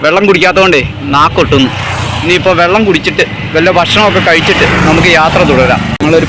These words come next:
പാലത്തിൻ്റെ അടിയിൽ കുറച്ച് നേരം റെസ്റ്റ് ചെയ്യാമെന്ന് വെച്ച്, ഭയങ്കര ചൂട് കാറ്റാണ്. ദേ കുഞ്ഞ് ദേ ഒരു പൈപ്പിൻ്റെ അത് കയറി കിടന്ന് ഉറങ്ങുന്ന ഉറക്കമായിരുന്നു. ഇപ്പം ഞാൻ വിളിച്ചപ്പോഴത്തേന് എഴുന്നേറ്റതാണ്. നല്ല ഉറക്കമാണ് കേട്ടോ പാവം. ഉണ്ട്,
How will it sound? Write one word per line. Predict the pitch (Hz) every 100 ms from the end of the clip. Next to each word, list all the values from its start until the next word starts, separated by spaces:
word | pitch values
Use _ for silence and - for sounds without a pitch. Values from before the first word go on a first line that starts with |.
| -
പാലത്തിൻ്റെ | 143 156 185 190 156
അടിയിൽ | 156 156 - -
കുറച്ച് | 147 147 175
നേരം | 175 180 - -
റെസ്റ്റ് | - - 208
ചെയ്യാമെന്ന് | 185 165 156
വെച്ച്, | 135 160 139 -
ഭയങ്കര | 123 139 170 185
ചൂട് | 160 160 165
കാറ്റാണ്. | 151 156 135 147 - - - - - - - -
ദേ | 135 135
കുഞ്ഞ് | 139 139 165
ദേ | 151 - - - - - -
ഒരു | 143
പൈപ്പിൻ്റെ | 139 139 170 160
അത് | 143 143
കയറി | 135
കിടന്ന് | 131 127
ഉറങ്ങുന്ന | 123 135 139 120 - - - - - - - 269 - - - - - - - 127
ഉറക്കമായിരുന്നു. | 127 175 156 123 120
ഇപ്പം | 139
ഞാൻ | 139 139
വിളിച്ചപ്പോഴത്തേന് | 135 156 165 170 135
എഴുന്നേറ്റതാണ്. | 127 135 127 90 - - - - - - - 254 262 - - - - - - -
നല്ല | 143 151 180
ഉറക്കമാണ് | 147 156 143
കേട്ടോ | 139 151 160
പാവം. | 165 196 - - - - -
ഉണ്ട്, | 160